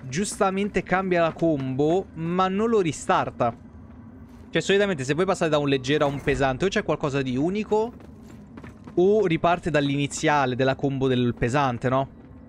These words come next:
Mentre questo, se voi fate il primo del leggero e il secondo attacco pesante, lui prenderà il secondo attacco pesante della combo del pesante.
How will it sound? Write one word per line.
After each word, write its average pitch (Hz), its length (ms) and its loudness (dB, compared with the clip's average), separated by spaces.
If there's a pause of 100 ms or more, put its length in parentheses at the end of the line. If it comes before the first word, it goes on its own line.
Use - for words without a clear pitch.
(180)
Mentre 185 220 0
questo, 208 220 2
se 151 80 0
voi 226 160 2
fate 208 180 0
il 151 380 0
primo 180 260 0
del 160 140 4
leggero 139 500 0
e 139 100 -2
il 131 100 0
secondo 165 440 -2
attacco 151 400 -4
pesante, 135 460 0
lui 214 120 0
prenderà 156 440 2
il 131 120 -2
secondo 208 760 -2
attacco 160 560 -4
pesante 170 560 -2
della 143 180 2
combo 151 300 -4
del 139 140 -2
pesante. 127 580 -4